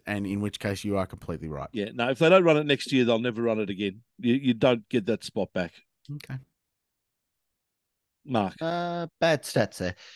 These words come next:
Speaker 3: Uh, I guess it's a not, but the Vought Sleuth broke the story that S V G's gear tower was also cracked at Bathurst in much the same way that the gear towers on sister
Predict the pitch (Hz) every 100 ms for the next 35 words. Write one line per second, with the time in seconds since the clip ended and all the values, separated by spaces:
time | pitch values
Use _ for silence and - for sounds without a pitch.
0 | _ 175 175 180 147 185 254 269 381 -
1 | 120 101 120 180 _ _ 151 - 156 151
2 | 151 151 160 151 123 - 127 - - 123
3 | 123 120 - 131 127 123 117 113 139 135
4 | 131 104 117 120 147 - 104 101 - 110
5 | 110 110 156 190 147 - 127 120 117 -
6 | 123 120 143 - 135 135 - 127 139 139
7 | 135 143 139 131 120 151 156 147 147 143
8 | 135 135 - 147 - 151